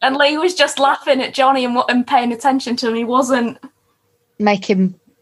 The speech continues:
Speaker 2: wits. Do you know what I've noticed? I've been watching a lot of Would I Lie to You at the moment. I don't know why, but I rewatched Bob Mortimer's ones, and I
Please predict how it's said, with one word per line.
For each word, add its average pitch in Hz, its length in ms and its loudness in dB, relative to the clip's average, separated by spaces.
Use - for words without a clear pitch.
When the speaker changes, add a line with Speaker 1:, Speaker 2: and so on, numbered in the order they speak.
Speaker 2:
wits. - 640 -2
Do 349 100 -2
you 359 40 2
know 427 80 4
what 403 120 2
I've 403 60 -6
noticed? 359 420 2
I've 294 220 -2
been 330 160 2
watching 269 500 -2
a 247 80 4
lot 254 380 2
of 226 120 0
Would 226 120 2
I 220 100 4
Lie 214 220 2
to 190 200 -8
You 160 80 -2
at 165 100 -8
the - 60 -8
moment. 165 380 -6
I 208 80 0
don't 226 160 2
know 180 100 0
why, 170 220 0
but - 160 -6
I 208 80 0
rewatched 214 340 0
Bob 208 140 0
Mortimer's 190 440 0
ones, 165 280 -2
and 175 120 2
I 175 60 2